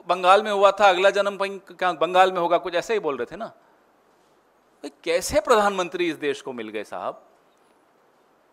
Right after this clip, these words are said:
अपने बारे में कुछ जानकारी नहीं होनी चाहिए।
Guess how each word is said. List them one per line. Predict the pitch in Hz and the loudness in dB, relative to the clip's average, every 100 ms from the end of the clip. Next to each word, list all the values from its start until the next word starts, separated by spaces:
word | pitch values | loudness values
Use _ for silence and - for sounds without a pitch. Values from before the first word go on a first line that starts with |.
| _ _ _ _ _ _ _ | _ _ _ _ _ _ _
अपने | 180 247 269 | 0 4 4
बारे | 262 202 220 | 6 6 4
में | 233 262 | 0 -2
कुछ | 285 277 185 | -2 -4 4
जानकारी | 208 202 196 190 | 4 4 2 0
नहीं | 185 180 | -2 -6
होनी | 160 160 | -8 -10
चाहिए। | 151 156 151 | -10 -10 -10